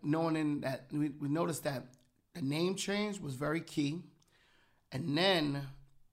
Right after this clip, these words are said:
we just started working really hard, right? And then that was the beginning of the summer. And then I got my first big break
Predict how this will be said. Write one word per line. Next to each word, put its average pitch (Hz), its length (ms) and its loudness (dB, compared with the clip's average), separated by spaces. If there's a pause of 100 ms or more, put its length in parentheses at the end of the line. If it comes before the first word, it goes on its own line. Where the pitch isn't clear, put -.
(320)
we 156 160 2
just 151 220 -4
started 151 360 2
working 147 340 -4
really 160 280 4
hard, 151 380 0 (920)
right? 156 360 0 (560)
And 143 160 6
then 147 140 8
that 156 140 8
was 175 120 6
the 160 80 0
beginning 156 440 2
of 165 100 4
the 160 60 0
summer. 143 520 0 (480)
And 135 80 4
then 151 100 4
I 147 80 4
got 147 160 2
my 139 120 2
first 165 440 0
big 170 220 0
break 147 400 -2